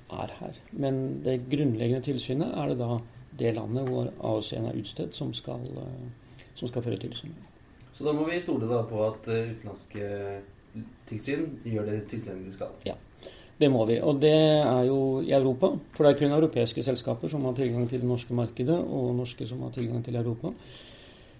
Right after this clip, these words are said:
Speaker 1: Så er det jo samme regelverk, og, eh, senest i forrige uke hadde vi en ukes besøk, det hadde vi ikke fordi vi var på,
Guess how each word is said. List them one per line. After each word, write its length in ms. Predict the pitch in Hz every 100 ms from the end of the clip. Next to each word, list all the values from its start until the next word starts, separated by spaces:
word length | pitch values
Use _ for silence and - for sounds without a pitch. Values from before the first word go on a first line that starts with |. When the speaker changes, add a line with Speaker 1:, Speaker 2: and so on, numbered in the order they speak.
| - -
Speaker 1:
Så 140 | - 170
er 40 |
det 60 | 151
jo 60 |
samme 160 | 165 139
regelverk, 460 | 123 120 160 120 - - - - -
og, 420 | 160 147 143 139
eh, 340 | 147 139 139 131 123 - - - - - - - -
senest 340 | - 123 117
i 40 | 165
forrige 280 | 135 120 120
uke 160 | 139
hadde 280 | 160 151 127
vi 280 | 127 127 131
en 200 | - 123 127
ukes 340 | 120 131 117 - -
besøk, 360 | 127 120 156 160
det 80 | 139
hadde 60 | 131
vi 80 |
ikke 100 | 123 156
fordi 80 | 143
vi 60 |
var 120 | 131
på, 120 | 120